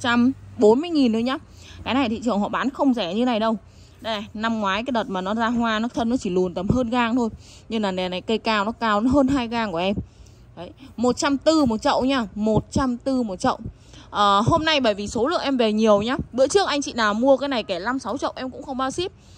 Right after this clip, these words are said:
Nhưng đối với các anh chị mà hôm nay mà mua số lượng ba chậu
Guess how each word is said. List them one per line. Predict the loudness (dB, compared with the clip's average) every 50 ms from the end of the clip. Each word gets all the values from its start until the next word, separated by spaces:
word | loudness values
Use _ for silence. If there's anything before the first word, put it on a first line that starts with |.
| -20 -20 -20 -12 -8
Nhưng | -6 -6 -4 -2 -2
đối | -2 0 0
với | -2 -4
các | -2 -2
anh | -2 -2 -2
chị | -4 -4 -6 -6 -8 -6
mà | -4 -4
hôm | -2 -2 -2 -2 -2
nay | -2 -2 -2
mà | -2 -4 -4
mua | -4 -2 -4 -4
số | -2 -4 -4
lượng | -2 -2 -4 -4 -2
ba | 0 2 2 2 2
chậu | -2 -4 -6